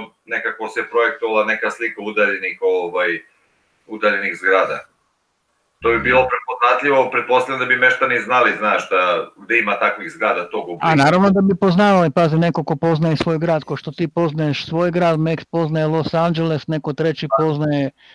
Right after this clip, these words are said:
Speaker 2: jel tako?
Speaker 1: Jeste, jeste.
Speaker 2: Tako da teško, teško da, da ne, i ono, po meni naj-, najvjerovatnije da su se vrata nekakvog tog portala ili nečega otvorila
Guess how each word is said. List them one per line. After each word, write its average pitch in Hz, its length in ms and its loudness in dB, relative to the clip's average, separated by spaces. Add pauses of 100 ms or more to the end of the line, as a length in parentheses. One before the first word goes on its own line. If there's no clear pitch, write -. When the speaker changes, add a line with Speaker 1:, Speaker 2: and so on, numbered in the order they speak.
(140)
Speaker 2:
jel 139 160 -2
tako? 180 320 0 (640)
Speaker 1:
Jeste, 110 340 -2
jeste. - 200 -12 (3250)
Speaker 2:
Tako 113 240 -10
da 113 120 -10
teško, 147 540 -2
teško 143 500 -4
da, 117 360 -4
da 120 200 -6 (800)
ne, 190 240 4
i 165 180 0 (220)
ono, 202 340 4 (400)
po 180 120 4
meni 214 340 6
naj-, 208 380 6
najvjerovatnije 208 840 4
da 175 160 0
su 170 120 -6
se 180 140 -4
vrata 180 340 0
nekakvog 165 480 -6
tog 170 180 -4
portala 165 480 -2
ili 147 120 -2
nečega 156 440 -2
otvorila 151 580 0